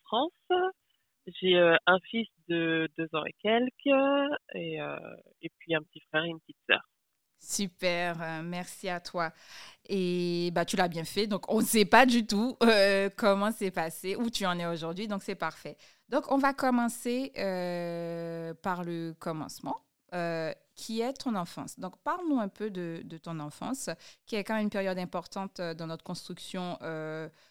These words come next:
Speaker 2: personnelle. Donc tu, tu as dit où tu es née, euh, que-, que-, quelle est ta place dans la famille, quel genre de petite fille tu étais, est-ce que tu étais une boute en train, une, euh, j'aime pas ce nom, garçon manqué, mais enfin, ou une personne, une, une petite
Speaker 1: <laughs>
Speaker 2: fille, euh, gentille, enfin,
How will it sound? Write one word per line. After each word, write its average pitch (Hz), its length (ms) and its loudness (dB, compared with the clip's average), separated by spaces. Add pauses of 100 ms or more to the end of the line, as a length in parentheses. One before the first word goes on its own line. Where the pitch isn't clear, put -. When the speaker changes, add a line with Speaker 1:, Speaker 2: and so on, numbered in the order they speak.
(160)
Speaker 2:
personnelle. 190 840 -2
Donc 170 200 -8
tu, 165 220 -10
tu - 180 -8
as 160 100 -2
dit 160 300 -12
où 196 60 -12
tu - 200 -8
es 170 120 -4
née, 233 580 0
euh, 170 380 -4 (500)
que-, 147 240 -2 (160)
que-, - 220 -4
quelle 233 180 -2
est 247 60 2
ta 285 120 4
place 196 240 2
dans 180 80 -2
la 170 120 0
famille, 196 500 -4
quel 190 220 -2
genre 180 200 -4
de 180 60 -4
petite 175 300 -12
fille 165 160 -12
tu - 180 -10
étais, 170 300 -8
est-ce 165 100 -10
que 160 200 -8
tu 156 100 -14
étais 160 160 -6
une 160 120 -6
boute 160 200 -12
en 160 100 -10
train, 165 540 -8
une, 160 240 -8
euh, - 440 -10 (360)
j'aime 165 120 -8
pas 185 120 -4
ce 180 160 -6
nom, 170 400 -6
garçon 165 340 -10
manqué, 165 280 -10
mais 180 100 -8
enfin, 160 400 -10
ou 175 280 -14
une 175 80 -20
personne, 165 280 0 (280)
une, 277 100 4
une 185 80 -2
petite 208 260 -6
Speaker 1:
<laughs> - 80 -8
Speaker 2:
fille, 175 320 -4
euh, 156 280 -4
gentille, 160 560 -10
enfin, 175 300 -6